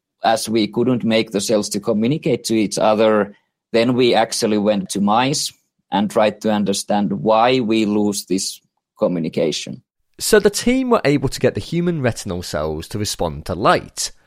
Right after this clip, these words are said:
Speaker 2: but not to talk with one another,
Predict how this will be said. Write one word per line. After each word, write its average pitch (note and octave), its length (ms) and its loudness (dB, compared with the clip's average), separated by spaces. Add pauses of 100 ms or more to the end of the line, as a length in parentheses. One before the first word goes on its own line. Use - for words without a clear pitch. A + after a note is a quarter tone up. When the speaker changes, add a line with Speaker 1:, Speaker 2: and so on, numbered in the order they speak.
(280)
Speaker 2:
but C#3+ 120 2
not G#3 320 0
to - 100 -10
talk - 580 -2
with F2 140 -8
one D2 140 -8
another, C#2 480 -8